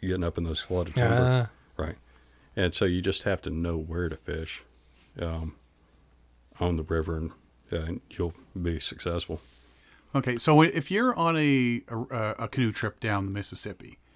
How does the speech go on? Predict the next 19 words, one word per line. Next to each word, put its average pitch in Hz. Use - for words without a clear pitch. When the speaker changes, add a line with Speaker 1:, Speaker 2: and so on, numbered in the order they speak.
Speaker 3:
uh, 98
you'd 131
sent 117
me 98
a 98
couple 98
of, 95
uh, 104
links 101
and 104
a -
couple 104
of 90
videos 98
and 95
stuff -
like 98
that. 98
Um, 92